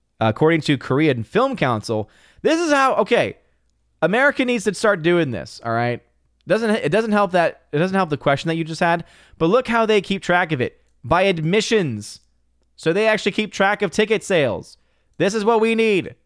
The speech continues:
America, we, we need someone to do this. It's the only fair, it's the only truly fair way, all right? But anyway, uh, some of their highest are seventeen million admissions. Again, take that for what it's,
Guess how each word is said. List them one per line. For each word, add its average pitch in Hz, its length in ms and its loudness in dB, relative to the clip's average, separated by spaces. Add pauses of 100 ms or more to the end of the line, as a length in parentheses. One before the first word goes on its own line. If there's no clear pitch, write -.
(220)
America, 165 600 0 (160)
we, 143 280 -6
we 151 120 0
need 190 200 0
someone 202 220 0
to 196 80 -2
do 196 140 2
this. 160 300 -2
It's - 100 -20
the 139 80 -4
only 160 160 -2
fair, 165 380 0
it's 131 180 -6
the 208 60 0
only 233 140 0
truly 180 300 0
fair 117 280 -2
way, 101 260 -6 (140)
all 101 60 -4
right? 113 220 -2 (760)
But 156 140 2
anyway, 143 480 0
uh, 131 300 2
some 175 160 0
of 180 40 0
their 175 180 4
highest 156 460 0
are 127 140 0
seventeen 165 580 -2
million 156 280 0
admissions. 131 560 -4
Again, 107 340 -4 (160)
take 147 240 -2
that 147 240 0
for 131 100 -2
what 123 160 0
it's, - 240 -4